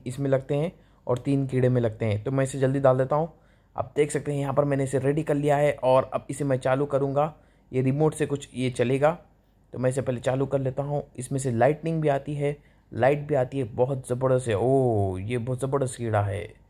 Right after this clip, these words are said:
तो आप देख सकते हैं इसमें रिमोट आता है, ये आगे और पीछे दो तरफ ही जाता है और थोड़ा रोटेट भी हो सकता है, थ्री सिक्सटी डिग्री रोटेट होता है, पीछे नहीं जाता है ये, सॉरी।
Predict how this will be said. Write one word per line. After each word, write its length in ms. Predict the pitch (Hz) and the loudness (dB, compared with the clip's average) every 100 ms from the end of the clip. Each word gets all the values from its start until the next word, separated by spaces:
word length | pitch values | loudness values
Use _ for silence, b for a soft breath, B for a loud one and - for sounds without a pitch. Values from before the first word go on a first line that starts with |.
| b b - | b b -6
तो 60 | |
आप 60 | - | -2
देख 180 | 165 160 | 0 0
सकते 220 | 160 170 | -2 -2
हैं 120 | 160 | -2
इसमें 300 | 151 - 156 | -2 -2 0
रिमोट 300 | 139 135 147 139 | 2 2 2 2
आता 180 | 131 | 2
है, 200 | 143 139 | 0 -2
ये 160 | 117 117 | -4 -4
आगे 260 | 110 120 151 | 0 0 0
और 180 | - 131 | 0 -2
पीछे 320 | 127 113 110 101 - | -2 -8 -8 -8 -6
दो 140 | 98 | -2
तरफ 220 | 135 139 135 | 0 -2 -2
ही 60 | |
जाता 260 | 135 127 143 | -2 2 2
है 200 | 165 - b b b _ - | 2 -2 b b b _ -4
और 320 | 117 123 127 - | 4 4 4 0
थोड़ा 160 | 139 131 | 2 2
रोटेट 360 | 131 135 151 | 2 0 -2
भी 100 | 143 | 0
हो 100 | 139 | -2
सकता 260 | 127 127 131 | -2 -2 -2
है, 100 | 123 | -2
थ्री 140 | 139 | -2
सिक्सटी 260 | 135 - 139 | -6 -8 -8
डिग्री 280 | 135 127 131 | -4 -2 -2
रोटेट 320 | 123 120 123 | 0 0 0
होता 180 | 120 120 | 0 2
है, 180 | 131 170 b b b 160 | 2 0 b b b -4
पीछे 240 | 170 196 | 0 2
नहीं 160 | 185 151 | 4 6
जाता 260 | 131 113 | 4 4
है 100 | 107 | 2
ये, 100 | 107 | 0
सॉरी। 340 | 107 113 113 | -2 -2 -2